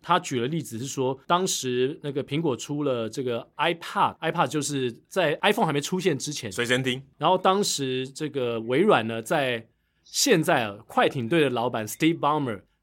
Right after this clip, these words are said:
Speaker 1: 呃，不知道为什么网络上P D E乡民都叫他睾丸哥啊。<laughs> 就是，就是 Steve Ballmer 他在当微软的总裁的时候呢，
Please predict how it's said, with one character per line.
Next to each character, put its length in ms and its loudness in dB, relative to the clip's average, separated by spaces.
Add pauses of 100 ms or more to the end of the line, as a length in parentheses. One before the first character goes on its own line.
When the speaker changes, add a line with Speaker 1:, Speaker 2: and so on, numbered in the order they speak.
(260)
Speaker 1:
呃， 40 -8
不 140 -2
知 80 4
道 60 8
为 140 10
什 120 0
么 140 0
网 180 -2
络 100 4
上 140 4
P 140 -2
D 100 0
E 40 -2
乡 180 2
民 80 -2
都 100 2
叫 200 2
他 120 -6
睾 60 -6
丸 200 -12
哥 360 -4 (640)
啊。 380 8
<laughs> 40 -16
就 180 -6
是， 120 0 (840)
就 80 -2
是 160 6 (240)
Steve 300 0
Ballmer 360 6
他 140 2
在 160 4
当 300 2
微 160 4
软 260 2
的 220 -4
总 280 -4
裁 260 -6
的 160 0
时 180 -6
候 140 -4
呢， 160 -8